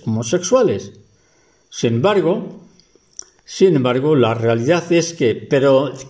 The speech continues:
predominan con un número muy elevado por encima, es decir, que es predominante la homosexualidad masculina, con notable diferencia sobre el lesbianismo femenino. Repito,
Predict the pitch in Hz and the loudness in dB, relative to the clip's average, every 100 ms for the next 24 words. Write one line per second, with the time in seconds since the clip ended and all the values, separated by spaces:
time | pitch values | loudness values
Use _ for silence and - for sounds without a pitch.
0 | - 127 131 127 131 170 147 113 107 - | -4 0 2 2 2 2 2 0 -6 -14
1 | - _ - 117 143 180 165 190 147 120 | -20 _ 0 2 4 4 2 2 4 4
2 | 107 123 147 175 180 165 147 151 190 190 | 2 0 4 6 6 4 0 -2 -6 -10
3 | - - - _ _ _ - 113 120 113 | -18 -20 -20 _ _ _ -2 0 0 2
4 | 151 151 147 202 - - _ _ _ _ | 0 2 -2 -4 -10 -18 _ _ _ _
5 | - 160 160 135 117 101 101 - - _ | -4 -2 0 -2 -4 -6 -10 -16 -20 _
6 | _ _ _ 139 135 175 190 190 202 208 | _ _ _ -4 -2 0 0 0 0 2
7 | 202 175 160 170 180 190 180 156 143 131 | 2 2 2 0 2 4 4 2 -2 -2
8 | 139 - 131 123 135 165 156 - 127 120 | -4 -2 0 0 0 -2 -4 -2 -2 -2
9 | 98 101 - _ - 170 175 175 175 196 | -6 -12 -20 _ 0 2 4 2 2 0
10 | 277 214 160 220 214 160 156 170 190 185 | 0 2 2 2 0 2 2 0 0 0
11 | 165 135 131 135 135 135 135 135 139 151 | 0 2 2 2 0 -2 0 0 0 -2
12 | - 156 - 120 107 95 90 110 - _ | -4 -6 -4 -4 -2 -6 -8 -14 -20 _
13 | _ _ _ - 123 127 151 - 101 101 | _ _ _ -6 0 2 0 0 -4 -6
14 | - | -18